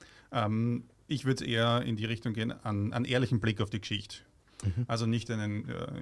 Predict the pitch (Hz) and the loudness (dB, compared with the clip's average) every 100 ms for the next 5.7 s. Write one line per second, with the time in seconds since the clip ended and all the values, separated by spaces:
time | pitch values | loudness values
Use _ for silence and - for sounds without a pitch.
0 | - 123 110 107 110 110 107 101 107 98 | -4 -2 -2 -2 -4 -4 -4 -2 -6 -4
1 | 123 110 107 113 110 110 - 117 120 113 | -2 -2 0 0 0 -2 -2 0 2 0
2 | 113 113 117 107 110 113 107 117 127 127 | 0 -2 0 0 0 -2 -2 0 2 4
3 | 123 - 110 107 104 104 95 92 - 117 | 2 0 -2 -2 -4 -6 -4 -4 -4 -2
4 | 104 - 101 104 113 117 - 107 107 107 | -4 -4 -2 0 -2 -6 -4 -4 -2 -4
5 | 107 101 - 107 107 104 107 | -4 -6 -6 -4 -2 0 -2